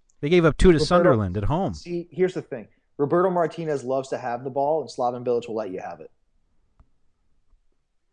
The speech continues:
Speaker 1: Okay.
Speaker 2: I think, and I think Everton have been much better with the ball this year. Last year, they made,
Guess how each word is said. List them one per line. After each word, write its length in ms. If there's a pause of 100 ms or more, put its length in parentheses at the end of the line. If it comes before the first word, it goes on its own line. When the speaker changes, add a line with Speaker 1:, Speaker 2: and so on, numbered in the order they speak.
(400)
Speaker 1:
Okay. 280 (960)
Speaker 2:
I 120
think, 360 (600)
and 280
I 100
think 320
Everton 320
have 100
been 120
much 220
better 180
with 120
the 60
ball 220
this 200
year. 220
Last 300
year, 120
they 140
made, 380